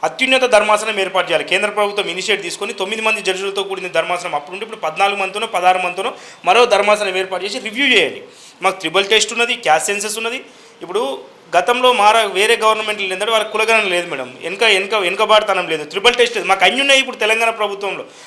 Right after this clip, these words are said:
అయినప్పటికీ అలగాల్సిన కాంగ్రెస్ అడగట్లేదు, చేయాల్సిన బీజేపీ చేయట్లేదు. రెండు ప్రభుత్వాల యొక్క భేషజాలకు పోయి, రెండు పార్టీల భేషజాలకు పోయి మధ్యలో బీసీలను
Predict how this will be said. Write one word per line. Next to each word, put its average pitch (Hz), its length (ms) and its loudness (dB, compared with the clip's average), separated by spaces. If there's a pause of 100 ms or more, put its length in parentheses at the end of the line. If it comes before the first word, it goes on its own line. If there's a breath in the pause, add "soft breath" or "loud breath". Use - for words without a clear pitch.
(100 loud breath)
అయినప్పటికీ 247 600 2
అలగాల్సిన 240 500 6
కాంగ్రెస్ 202 400 2
అడగట్లేదు, 196 420 -2 (100)
చేయాల్సిన 196 300 0
బీజేపీ 180 440 -8
చేయట్లేదు. 147 300 -8 (440 loud breath)
రెండు 269 460 -2 (100)
ప్రభుత్వాల 240 600 2
యొక్క 214 400 2
భేషజాలకు 202 680 2
పోయి, 208 140 -2
రెండు 196 200 -4
పార్టీల 196 420 0
భేషజాలకు 185 500 0
పోయి 214 140 -2
మధ్యలో 190 300 -4
బీసీలను 180 460 -6